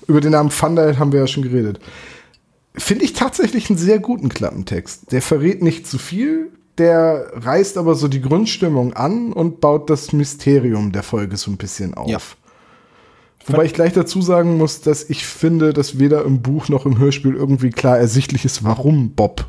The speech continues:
Speaker 1: so gereizt reagiert.
Speaker 2: Das hab ich auch nicht verstanden, weil er hat
Speaker 1: Aber da
Speaker 2: eigentlich
Speaker 1: reden
Speaker 2: gar
Speaker 1: wir
Speaker 2: keinen Grund.
Speaker 1: Aber da reden wir ja wahrscheinlich gleich drüber.
Speaker 2: Ja. Ja.
Speaker 1: Ich möchte mit euch über das, äh, Cover der Folge reden.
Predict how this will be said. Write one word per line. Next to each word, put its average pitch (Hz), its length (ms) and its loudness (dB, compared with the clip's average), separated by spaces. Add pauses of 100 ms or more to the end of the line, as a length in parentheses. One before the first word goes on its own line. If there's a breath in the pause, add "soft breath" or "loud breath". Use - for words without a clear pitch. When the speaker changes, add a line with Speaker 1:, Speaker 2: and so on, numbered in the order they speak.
Speaker 1:
so 104 200 -4
gereizt 98 600 -2
reagiert. 87 560 -2
Speaker 2:
Das - 140 -2
hab 120 100 -2
ich - 180 -4
auch 165 100 0
nicht 233 160 0
verstanden, 101 540 -4
weil 113 120 -4
er 117 160 -2
hat 156 100 -2
Speaker 1:
Aber 139 180 2
da 143 120 2
Speaker 2:
eigentlich 143 180 2
Speaker 1:
reden 143 100 0
Speaker 2:
gar 135 200 4
Speaker 1:
wir 127 60 2
Speaker 2:
keinen 180 180 0
Grund. 190 480 -2 (800 soft breath)
Speaker 1:
Aber 123 140 -2
da 135 60 2
reden 160 260 2
wir 147 80 4
ja 135 100 2
wahrscheinlich 127 420 0
gleich 135 340 -2
drüber. 95 340 -8
Speaker 2:
Ja. 98 100 -2 (1500 loud breath)
Ja. 120 200 2
Speaker 1:
Ich - 220 -4
möchte 214 300 2
mit 196 180 0
euch 180 260 0
über 185 320 4
das, 156 440 -2
äh, 123 460 -2 (420 loud breath)
Cover 254 340 2
der 120 160 0
Folge 101 480 -4
reden. 92 380 -6